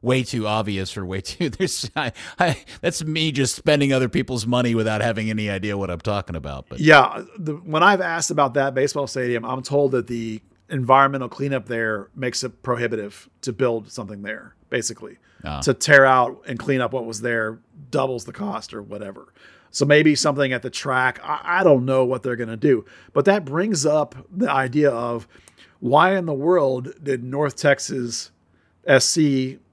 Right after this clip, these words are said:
Speaker 2: A K A F C Dallas, extend at Choctaw Stadium, right? Massive, huge facility in Arlington makes no sense at all. Well, if you don't, does the bold,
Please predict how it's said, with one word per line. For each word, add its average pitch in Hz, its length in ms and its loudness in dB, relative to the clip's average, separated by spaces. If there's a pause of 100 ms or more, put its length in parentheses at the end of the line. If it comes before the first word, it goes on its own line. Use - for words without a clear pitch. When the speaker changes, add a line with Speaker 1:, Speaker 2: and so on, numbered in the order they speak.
Speaker 2:
A 135 120 4
K 131 200 4
A 127 40 6
F 123 60 2
C 127 120 -8
Dallas, 120 440 0
extend 147 520 0
at 135 200 -2
Choctaw 135 420 2
Stadium, 127 680 0
right? 127 300 0 (280)
Massive, 160 640 4
huge 170 300 -6
facility 160 380 0
in 135 60 -6
Arlington 135 360 0
makes 131 200 -4
no 156 180 4
sense 170 320 -2
at 139 80 -2
all. 117 380 -2 (600)
Well, 123 520 6 (1000)
if 151 220 4
you 135 260 -6 (120)
don't, 170 640 8 (760)
does 147 220 8
the 135 120 6
bold, 139 640 4